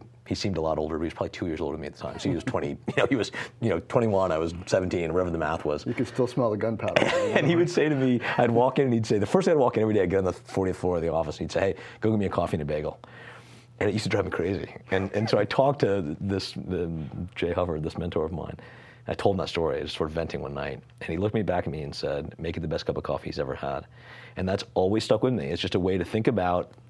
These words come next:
Speaker 1: the good and the bad of your work. Do the best possible thing you can do at that moment. That was one.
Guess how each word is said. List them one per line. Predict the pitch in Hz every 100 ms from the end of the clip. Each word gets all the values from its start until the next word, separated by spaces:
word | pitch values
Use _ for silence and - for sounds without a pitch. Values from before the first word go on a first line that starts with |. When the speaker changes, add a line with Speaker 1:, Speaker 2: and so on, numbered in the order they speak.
| -
Speaker 1:
the | 85
good | 101 120
and |
the | 120
bad | 95 98
of | 95
your | 87
work. | 80 69 - - - - -
Do | 98
the | 85
best | 80 - 95 101 - -
possible | - - 98 95 90
thing | - 82
you | 80
can | 80
do | 76 76
at |
that | 76 76
moment. | 78 73 76
That | 107
was | 104
one. | 85 78 71